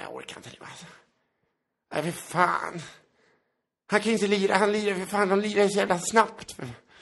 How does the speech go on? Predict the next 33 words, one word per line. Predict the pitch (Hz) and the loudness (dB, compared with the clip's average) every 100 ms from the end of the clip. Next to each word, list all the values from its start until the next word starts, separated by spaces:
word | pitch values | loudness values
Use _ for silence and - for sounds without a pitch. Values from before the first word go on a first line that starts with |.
| - - - | -20 -20 2
De, | 190 202 214 | 2 2 2
de | 202 | 4
måste | 214 185 | 4 2
ju | 214 | 4
hinna | 202 202 208 | 4 4 4
med | 208 | 4
att | 208 | 4
vara | 220 | 2
klara | - 214 202 196 220 | 4 4 6 4 4
till | 214 | 4
stadion | - 226 233 196 165 156 | 2 6 6 6 4 2
nu. | 160 - | 0 2
Nej, | 180 | 2
för | 175 | 0
fan. | - - 185 139 - - - - - _ _ _ - - | -4 0 0 0 -6 -16 -20 -20 -20 _ _ _ -20 -6
Ja, | 185 | -4
för | 202 | -4
fan | - 214 208 160 170 | -2 2 4 4 2
vad | 165 160 | 2 4
dålig | 165 156 147 | 4 6 4
han | 139 | 4
är." | 131 127 - | 0 -2 -2
Och | 147 | -2
hon | 160 156 | -2 2
bara | 151 | 2
sitter | 147 147 156 151 | 2 -2 -2 0
och | 151 | -2
liksom | 147 143 | -2 -4
spyr | 143 - 190 160 135 | -6 -4 2 4 4
galla | 151 131 147 147 | 2 2 0 2
över | 135 123 120 | 2 4 2
hans, | 120 117 107 131 | 2 0 -4 -4
eh, | 117 113 110 | 0 0 -2